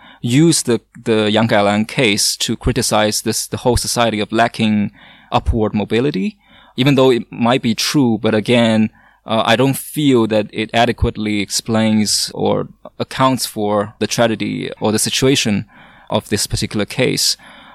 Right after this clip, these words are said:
So I think the, the whole field was dominated by a, a very urban kind of discussion. N-, naturally, because those who are airing this kind of views,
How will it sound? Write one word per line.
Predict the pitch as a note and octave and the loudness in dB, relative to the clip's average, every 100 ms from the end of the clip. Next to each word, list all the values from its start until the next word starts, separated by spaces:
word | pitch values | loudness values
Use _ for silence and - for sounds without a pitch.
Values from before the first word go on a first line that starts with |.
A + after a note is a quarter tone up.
| - | -6
So | - D3 | 0 2
I | C#3 | 2
think | F3 E3+ | 0 0
the, | D3+ C#3 | 0 0
the | B2+ | -4
whole | - D#3+ | 0 0
field | - - E3+ C#3 A#2+ A2 | 0 -2 2 4 2 0
was | A2+ - | -2 -2
dominated | C3 B2+ A#2 G#2+ G2+ - | 2 2 2 0 -2 -2
by | G#2+ G#2 G2+ G2+ G2 - G#2+ | 0 2 2 2 -2 -4 -4
a, | |
a | G2+ A2+ | -2 -2
very | A2+ A2+ | 0 0
urban | A2 A#2+ G#2+ F#2+ - - | 2 2 2 -2 -4 -10
kind | - A2 G#2 | -4 0 0
of | G2+ - - | -2 -6 -6
discussion. | A2+ - D3+ - F3 F#3 - - - - - - - | -4 -2 -2 0 0 0 -4 -20 -20 -20 -20 -16 -2
N-, | A#2 A2+ G#2 A#2 | 2 4 2 0
naturally, | B2+ - B2 A2+ | 0 2 0 0
because | - - A2+ G#2+ G#2+ G#2 - - _ - | -4 0 2 4 2 -2 -4 -6 _ -12
those | A2 A#2+ A#2 A2+ | -2 0 2 0
who | A#2+ | 0
are | A2 | 0
airing | A#2+ C#3+ B2 G#2+ | 2 2 4 0
this | G#2 | -2
kind | - G#2+ | -2 -4
of | G2 | -2
views, | A2 A#2 G#2+ G2+ - | 0 2 0 -2 -6